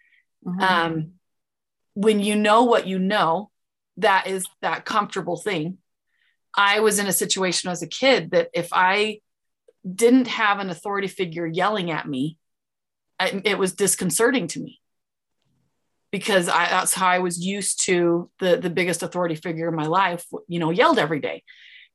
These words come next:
Speaker 2: And it was like, "Wait a minute," you know, that was logical, but not emotional, that I understood that that was incorrect.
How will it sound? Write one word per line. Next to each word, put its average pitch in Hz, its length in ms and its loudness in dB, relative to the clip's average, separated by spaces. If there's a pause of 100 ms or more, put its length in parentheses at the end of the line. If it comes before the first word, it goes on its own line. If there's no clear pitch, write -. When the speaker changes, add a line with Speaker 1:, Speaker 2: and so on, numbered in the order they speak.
Speaker 2:
And 208 440 2 (360)
it 214 120 4
was 208 160 -2
like, 196 180 2
"Wait 240 160 6
a 185 40 -2
minute," 160 280 -6 (480)
you 208 140 4
know, 190 100 6
that 202 100 2
was 190 140 -4
logical, 240 640 4
but 185 160 -6
not 185 160 0
emotional, 180 800 -2
that 190 100 -2
I 175 140 2
understood 247 540 -4
that 240 160 -4
that 190 140 -2
was 185 120 -6
incorrect. 175 840 -2